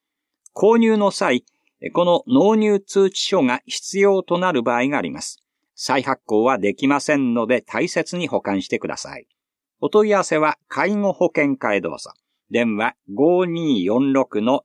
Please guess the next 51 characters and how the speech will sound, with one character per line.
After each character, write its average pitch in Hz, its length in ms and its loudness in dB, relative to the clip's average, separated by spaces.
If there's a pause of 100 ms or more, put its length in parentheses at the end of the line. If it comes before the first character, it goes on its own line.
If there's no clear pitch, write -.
一 175 400 -6
二 139 380 -4
四 135 260 0
六 147 260 -4
番 64 200 -10
で - 120 -18
す。 - 240 -14 (2000)
後 247 280 4
期 - 200 -16
高 185 300 2
齢 170 180 4
者 147 160 0
医 131 100 4
療 180 280 2
制 170 280 2
度 101 160 -2
に 139 160 0
加 - 220 -10
入 147 260 0
し - 140 -10
て 120 120 -2
い 117 120 -2
る 160 120 -2
方 87 360 -8
へ、 - 180 -16 (500)
五 113 160 2
年 156 360 0
度 101 220 0 (180)
後 220 260 6
期 - 240 -10
高 185 280 4
齢 175 220 4
者 104 220 0
医 90 180 -2
療 202 220 4
保 202 220 2
険 202 240 2
料 104 240 2
の 104 220 0 (260)
納 156 280 4
入 214 240 2
通 185 240 -2
知 - 120 -8
書 175 200 0
を 139 260 4
お 101 40 4
送 - 180 -4
り 90 80 -2
し - 140 -8
ま 82 100 -4
す。 - 220 -10